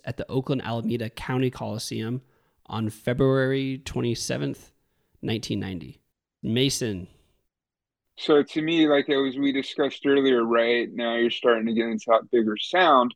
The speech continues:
Speaker 2: But this particular version, like, the band doesn't really come in until after Bobby's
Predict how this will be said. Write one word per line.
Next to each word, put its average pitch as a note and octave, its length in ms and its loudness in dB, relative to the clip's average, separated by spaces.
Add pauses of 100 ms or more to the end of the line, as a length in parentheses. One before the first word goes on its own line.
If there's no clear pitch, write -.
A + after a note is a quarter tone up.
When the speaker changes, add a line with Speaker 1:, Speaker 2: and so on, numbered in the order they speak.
(140)
Speaker 2:
But B2+ 260 6
this D#3+ 260 4
particular D#3 1040 2 (100)
version, A#2+ 640 2
like, A2 300 0 (720)
the A2 240 4
band E3 560 6
doesn't C#3+ 380 4
really C3 340 4
come B2 280 -6
in A#2+ 220 -2
until A#2+ 480 2
after A#2 420 2
Bobby's A2+ 520 2